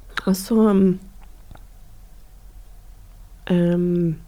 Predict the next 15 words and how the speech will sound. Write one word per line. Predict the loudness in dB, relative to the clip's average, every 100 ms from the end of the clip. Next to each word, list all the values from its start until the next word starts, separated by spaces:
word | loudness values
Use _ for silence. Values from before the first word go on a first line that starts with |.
| -20 -8 -4
jeg | -2
synes | 0
akkurat | -2 0 -2 -2
det | 0 2
var | 2
litt | 0 -2
harsh, | -4 -4 -4 0
den | 4
måten | 4 2 0
jeg | 0
ble | 0
tatt | -2 -8 -2
på | 2
av | 4 4 2
de | 0